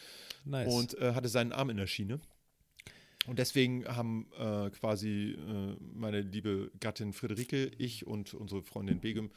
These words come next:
Speaker 2: wir waren die Einzigen, die gefahren sind.
Speaker 1: Okay.
Speaker 2: Und, äh, haben uns dann immer abgewechselt.
Speaker 1: Ich war auch der Einzige, der gefahren ist.
Speaker 2: Ja.
Speaker 1: Da kommt ja gleich noch die gute Geschichte gleich.
Speaker 2: Die gute Geschichte, das, das fahren wir uns
Speaker 1: Ja,
Speaker 2: am Ende.
Speaker 1: das,
Speaker 2: aber, ja.
Speaker 1: das ist, das heben wir uns für später.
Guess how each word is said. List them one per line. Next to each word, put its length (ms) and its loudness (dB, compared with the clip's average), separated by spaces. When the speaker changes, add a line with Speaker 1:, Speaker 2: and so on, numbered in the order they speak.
Speaker 2:
wir 100 -2
waren 140 4
die 80 4
Einzigen, 380 2
die 40 2
gefahren 360 0
sind. 220 -4
Speaker 1:
Okay. 240 -4
Speaker 2:
Und, 300 0
äh, 160 -2
haben 100 2
uns 80 0
dann 140 0
immer 120 -2
abgewechselt. 600 -4
Speaker 1:
Ich 100 -4
war 80 6
auch 140 8
der 140 10
Einzige, 320 2
der 100 -4
gefahren 380 -6
ist. 180 -10
Speaker 2:
Ja. 140 -4
Speaker 1:
Da 100 -12
kommt 280 4
ja 80 10
gleich 180 6
noch 100 4
die 100 0
gute 240 8
Geschichte 460 4
gleich. 280 -2
Speaker 2:
Die 80 -6
gute 240 6
Geschichte, 380 8
das, 320 2
das 180 2
fahren 240 2
wir 80 4
uns 120 2
Speaker 1:
Ja, 100 2
Speaker 2:
am 60 2
Ende. 160 2
Speaker 1:
das, 40 4
Speaker 2:
aber, 100 8
ja. 80 12
Speaker 1:
das 200 6
ist, 560 6
das 280 0
heben 200 8
wir 60 6
uns 120 0
für 60 -4
später. 400 -6